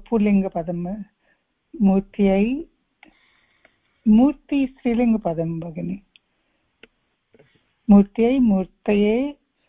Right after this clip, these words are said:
मूर्तिभ्यां, मूर्तिभ्यः। नारी ईकारान्त स्त्रीलिङ्गपदं। नार्यै, नारी, नारीभ्यां,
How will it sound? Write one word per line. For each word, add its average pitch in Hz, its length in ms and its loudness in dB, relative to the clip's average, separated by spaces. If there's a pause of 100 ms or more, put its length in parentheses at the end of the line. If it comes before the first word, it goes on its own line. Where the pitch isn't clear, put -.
(240)
मूर्तिभ्यां, 208 800 0
मूर्तिभ्यः। 185 1040 -2 (680)
नारी 202 500 0 (280)
ईकारान्त 196 580 -2
स्त्रीलिङ्गपदं। 170 960 -4 (720)
नार्यै, 185 840 2 (120)
नारी, 180 680 0 (120)
नारीभ्यां, 208 880 0